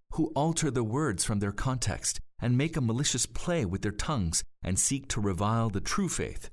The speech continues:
They say, "We have heard and we disobey." سمعنا وعصينا. Do hear us, may you turn dumb. اسمع غير مسمعين. And hearken to us,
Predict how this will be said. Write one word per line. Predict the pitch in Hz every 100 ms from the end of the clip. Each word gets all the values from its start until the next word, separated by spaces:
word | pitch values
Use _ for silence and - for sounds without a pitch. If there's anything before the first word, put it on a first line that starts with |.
| - _
They | - 92
say, | - 127 120 82 - _ -
"We | 76 107
have | 110 92 -
heard | 160 143 69 - -
and | 95 98
we | 107
disobey." | 92 113 92 82 110 85 - - - _ _ _ _ -
سمعنا | - 120 127 151 123 110 -
وعصينا. | 104 101 95 - 123 87 - - - _ _ _ _ _ _ -
Do | 104 160
hear | 135 180 147
us, | 82 - - -
may | 98 117
you | 117
turn | - 131 95
dumb. | 90 113 85 - - - _ _ _ _ _ _ _ _ -
اسمع | 143 - 123 110
غير | 117 113
مسمعين. | 101 104 113 101 101 71 - - _ _ _ _
And | - 156
hearken | 117 165 180 135 107
to | 101
us, | 69 - -